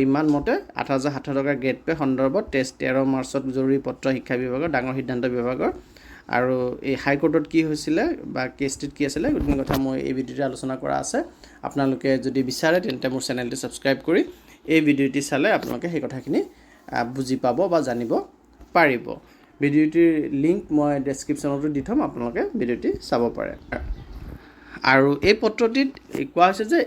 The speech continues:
এই কানেকশ্যনত, অৰ্থাৎ এই যি, উম, ৰিট এপিলটো হৈছিল বা তাৰ সংক্ৰান্তত যি পত্ৰ দি আছে, পা-,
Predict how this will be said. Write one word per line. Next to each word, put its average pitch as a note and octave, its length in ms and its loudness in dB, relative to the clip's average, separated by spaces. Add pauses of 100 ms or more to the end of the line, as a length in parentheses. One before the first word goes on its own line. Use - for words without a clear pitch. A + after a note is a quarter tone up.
(100)
এই G#3 120 6
কানেকশ্যনত, C#3+ 500 2
অৰ্থাৎ D3+ 280 -2
এই D#3+ 160 2 (540)
যি, D3 140 8 (240)
উম, B2+ 240 -6 (380)
ৰিট C#3 140 0 (120)
এপিলটো C#3+ 480 0 (100)
হৈছিল D3+ 320 2 (140)
বা C3 100 2 (460)
তাৰ C3 180 2 (160)
সংক্ৰান্তত C#3 480 0 (140)
যি C#3 100 2 (180)
পত্ৰ B2+ 280 -4 (240)
দি C3 120 2 (320)
আছে, - 220 -4 (340)
পা-, B2 300 -2